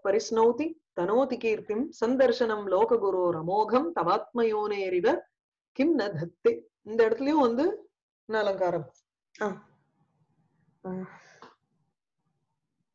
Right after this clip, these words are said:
Speaker 1: ஆத்மயோனேஹே இவ
Speaker 2: இவ.
Speaker 1: தவ
Speaker 2: ம்.
Speaker 1: சந்தர்சனம் கிம் ந தத்தே.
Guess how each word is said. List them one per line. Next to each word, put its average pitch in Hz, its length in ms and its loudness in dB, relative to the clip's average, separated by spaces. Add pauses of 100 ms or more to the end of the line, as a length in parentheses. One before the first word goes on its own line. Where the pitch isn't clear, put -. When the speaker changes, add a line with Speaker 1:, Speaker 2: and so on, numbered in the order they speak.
(100)
Speaker 1:
ஆத்மயோனேஹே 240 1040 4
இவ 202 260 2 (1000)
Speaker 2:
இவ. 214 160 -2
Speaker 1:
தவ 233 440 4
Speaker 2:
ம். 214 320 -4 (360)
Speaker 1:
சந்தர்சனம் 214 640 0 (300)
கிம் 262 260 0
ந 214 40 0
தத்தே. 196 720 0